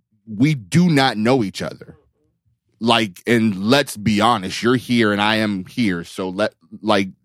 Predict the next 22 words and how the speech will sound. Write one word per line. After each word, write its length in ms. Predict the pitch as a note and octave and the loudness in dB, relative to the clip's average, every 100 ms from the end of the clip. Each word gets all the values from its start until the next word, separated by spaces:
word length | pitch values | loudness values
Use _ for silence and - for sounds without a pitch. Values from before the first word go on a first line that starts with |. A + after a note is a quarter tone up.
| A2 | -2
don't, 240 | A2 A2 - A2 | 0 0 -2 -4
just 240 | C3 A2 | -4 0
don't 260 | C3+ B2+ G2+ | 0 0 0
do 200 | A#2+ F3 | 0 0
that. 260 | E2 - - _ _ _ _ | -2 -10 -20 _ _ _ _
And 100 | G#2+ | 2
I, 160 | A#2 G#2 | 2 2
I 40 | |
feel 260 | A2+ B2 B2 | 0 2 2
like 260 | A2+ G#2+ G2 | 2 0 0
there's 200 | G#2+ G#2+ | 0 0
a, 60 | |
there's 260 | F#2+ A2 G2+ | 0 0 0
a 60 | |
lot 280 | F#2+ G2+ A2 | -2 -2 0
of 60 | G#2+ | -2
times, 460 | G#2+ F#2+ F#2 F2+ | -2 -2 0 0
especially 340 | F#2 - G2+ G#2 | -2 0 0 0
in 60 | F#2+ | 2
the 60 | |
office, 380 | F#2 F2+ F#2 - | 2 0 -4 -4
and 220 | F2 E2+ | -4 -4